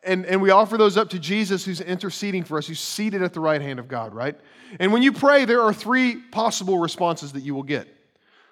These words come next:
The first one is this, "Yes,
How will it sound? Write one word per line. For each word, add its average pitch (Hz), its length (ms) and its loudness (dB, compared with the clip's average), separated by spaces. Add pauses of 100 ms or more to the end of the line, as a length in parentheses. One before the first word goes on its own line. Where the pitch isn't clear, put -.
(200)
The 175 120 -2
first 208 260 2
one 214 140 2
is 190 120 0
this, 208 480 2 (200)
"Yes, 233 800 2